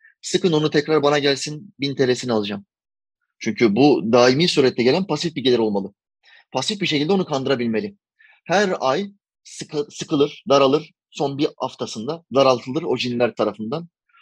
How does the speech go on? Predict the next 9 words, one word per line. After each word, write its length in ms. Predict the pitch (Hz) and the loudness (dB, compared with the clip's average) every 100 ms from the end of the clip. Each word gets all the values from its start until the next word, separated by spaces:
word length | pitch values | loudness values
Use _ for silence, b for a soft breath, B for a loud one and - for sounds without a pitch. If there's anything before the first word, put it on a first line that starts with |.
| b | b
O 100 | - | 2
kişi 280 | 165 143 156 | 2 0 -2
tekrar 420 | 170 170 151 156 | -2 0 2 2
bu 100 | 143 | 2
cinlerin 360 | 127 131 135 135 | 0 2 2 0
sahibi 420 | 120 123 123 127 | -2 0 2 4
olan 140 | 135 120 | 4 4
adama 300 | 117 117 110 | 2 2 2
gelmek, 440 | 113 107 151 - | 2 0 -6 -8